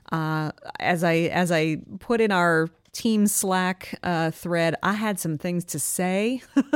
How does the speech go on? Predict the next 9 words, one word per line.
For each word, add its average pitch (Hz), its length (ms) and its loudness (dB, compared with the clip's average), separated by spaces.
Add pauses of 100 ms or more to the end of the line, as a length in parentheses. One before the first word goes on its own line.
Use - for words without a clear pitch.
(240)
<laughs> - 500 -12
right 220 260 4
after 233 280 0
the 220 140 0
announcement 214 720 -2
of 208 300 2
Stefan 190 440 0
Robidas. 190 540 2
So 165 400 2